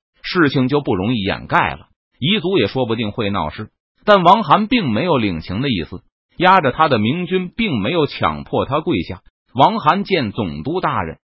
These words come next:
上司和同僚们都坐着，也就大大咧咧地往地上一坐，盘着腿，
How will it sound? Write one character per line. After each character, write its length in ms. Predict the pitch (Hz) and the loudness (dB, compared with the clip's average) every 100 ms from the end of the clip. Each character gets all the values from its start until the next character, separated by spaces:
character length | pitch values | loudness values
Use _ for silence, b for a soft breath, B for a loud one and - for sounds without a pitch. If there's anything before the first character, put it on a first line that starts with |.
| _ | _
上 300 | - 208 175 | 0 4 4
司 120 | 127 113 | 2 0
和 120 | 143 | 0
同 180 | - 170 | -2 -2
僚 200 | 147 123 | 0 0
们 140 | 95 | -2
都 180 | 135 156 | -4 -4
坐 260 | 147 104 | -2 -2
着， 120 | 85 90 _ _ _ | -4 -10 _ _ _
也 180 | 104 104 | 2 2
就 140 | 120 | 4
大 280 | 127 165 107 | 2 4 4
大 120 | 92 | 2
咧 240 | 92 127 143 | 0 0 0
咧 200 | 143 135 | 0 0
地 120 | 107 | 0
往 220 | 85 85 | -2 -4
地 160 | 107 104 | -4 -6
上 180 | 80 82 | -4 -4
一 140 | 170 | -6
坐， 240 | 226 233 - _ _ _ | -4 -6 -8 _ _ _
盘 220 | - 135 180 | -2 -2 -2
着 100 | 147 | -6
腿， 200 | 85 | -6